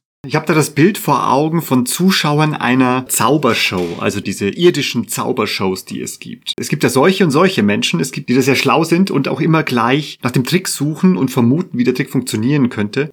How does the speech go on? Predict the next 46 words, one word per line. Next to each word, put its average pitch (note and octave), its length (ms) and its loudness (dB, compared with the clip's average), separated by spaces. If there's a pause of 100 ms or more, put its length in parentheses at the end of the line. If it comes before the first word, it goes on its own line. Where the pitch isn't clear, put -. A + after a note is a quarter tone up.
und G#2+ 160 -4
da - 20 -4
versuchen, C#3 400 0
hinter E3+ 500 2
den G#2 200 -2
Spiegel G2+ 400 -4
zu - 160 -10
sehen. - 340 -8
Und G#2 460 4
es - 80 -10
gibt A2+ 100 -4
wiederum B2+ 200 4
andere, D#3+ 380 2
zu A#2+ 120 -2
denen A#2+ 200 6
ich - 220 -4
mich A2+ 180 -2
zähle. A#2+ 500 -2
Also G2+ 300 -4 (200)
ich - 100 -10
glaub, - 280 -4
ich - 200 -10
bin E3+ 180 4
auch - 220 -4
nicht C3 160 0
so C3+ 80 0
analytisch A#2 540 2
und G2+ 100 -2
bin E3 180 2
auch - 140 -8
nicht A2 160 -4
so A#2 100 -4
klug, C3 320 -2
um G#2+ 220 -4
das A2+ 140 -2
immer A2+ 120 0
rauszufinden. G#2+ 720 -2
Ich - 120 -4
will F3+ 100 4
es B3+ 100 2
aber G2+ 160 0
auch - 140 -10
nicht G2+ 160 -6
sehen. G#2 340 -2
Also - 160 -4
gerade C#3 400 2